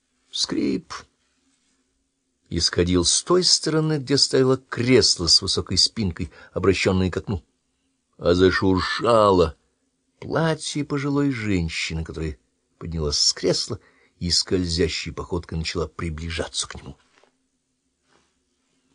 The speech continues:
Едва она вышла из темноты, как её седые волосы заблестели, а рот растянулся в отвратительной ухмылке. Клейборн смотрел на это искажённое гримасой лицо,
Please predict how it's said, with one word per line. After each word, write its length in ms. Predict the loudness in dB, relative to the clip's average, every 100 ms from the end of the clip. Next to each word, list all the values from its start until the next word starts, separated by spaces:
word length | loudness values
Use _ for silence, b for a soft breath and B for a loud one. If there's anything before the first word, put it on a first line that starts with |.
| _ _ _ _ -12
Едва 440 | -8 -4 2 4
она 180 | 6 6
вышла 340 | 6 2 2
из 240 | 2 4 2
темноты, 680 | 2 2 4 2 0 0 0
как 220 | -2 -2
её 140 | 2
седые 420 | 2 0 2 4 6
волосы 360 | 6 6 2
заблестели, 840 | 0 0 2 0 2 2 4 2 -2 B B B B
а 180 | 2 4
рот 360 | 6 4 4
растянулся 840 | 0 4 4 2 2 2 2 2 2
в 60 |
отвратительной 640 | 0 0 -6 -4 -8 -4 -4
ухмылке. 520 | -4 -4 -6 -8 -14 _ _ _ _ _ _ _ _ _ _ _ _ _ _ _ _
Клейборн 640 | -2 6 8 8 6 0
смотрел 540 | 0 -4 -4 0 2 4
на 60 |
это 160 | 2 0
искажённое 800 | -4 -2 2 6 6 6 2 0
гримасой 580 | -2 -2 2 2 0 -6
лицо, 640 | -8 -4 -2 2 2 2